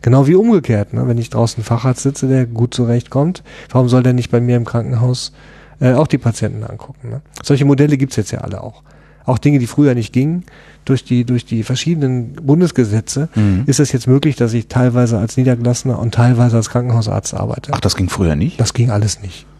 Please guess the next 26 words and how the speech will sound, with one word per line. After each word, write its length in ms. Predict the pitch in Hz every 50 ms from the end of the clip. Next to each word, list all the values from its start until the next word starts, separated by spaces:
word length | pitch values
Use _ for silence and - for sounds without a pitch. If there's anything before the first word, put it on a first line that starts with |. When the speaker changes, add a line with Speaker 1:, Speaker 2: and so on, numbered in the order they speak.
| - -
Speaker 1:
Das 180 | - - - -
ging 120 | - 101
Speaker 2:
Irgendwie 160 | 98 98 92
in 40 | 101 87
Speaker 1:
alles 40 | 90
Speaker 2:
meiner 140 | 87 85 95
Speaker 1:
nicht. 100 | 107 117
Speaker 2:
Erinnerung 320 | 113 135 147 127 135 131
gab's 300 | 120 113 113 - - -
das, 160 | 90 85 -
dass 140 | - - -
dann 120 | - 85
irgendwie, 400 | - 90 87 90 - 90 87 82
äh, 180 | - - 80 73
Speaker 1:
Das 140 | 76 113 104 135
waren 140 | 143 151
Belegärzte, 840 | 139 139 127 123 135 151 151 - - - 101 101 - - - - - - 101
die 80 | 110
gab's 240 | 131 156 160 - - -
Speaker 2:
Ach, 40 | -
Speaker 1:
früher 60 | 147
Speaker 2:
das 80 | 147 131
ist 60 | 113
Speaker 1:
auch 60 | 113
Speaker 2:
was 60 | 110 -
Speaker 1:
schon. 280 | - 98 98 104 107